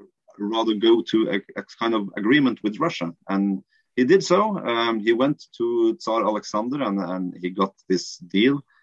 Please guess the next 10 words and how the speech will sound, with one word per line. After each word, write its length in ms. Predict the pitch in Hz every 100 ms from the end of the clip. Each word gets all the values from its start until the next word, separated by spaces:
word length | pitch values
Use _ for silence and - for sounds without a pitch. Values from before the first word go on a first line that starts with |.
| _ _ -
the 80 | 117
Treaty 340 | - 98 -
of 140 | 98 -
Åbo, 500 | 104 87 85 143 175 - _ -
um, 500 | 90 92 92 90 85 _ _
and, 300 | 87 92 90
and 320 | 92 98 98
more 180 | 101 101
or 40 | 104
less 340 | 98 -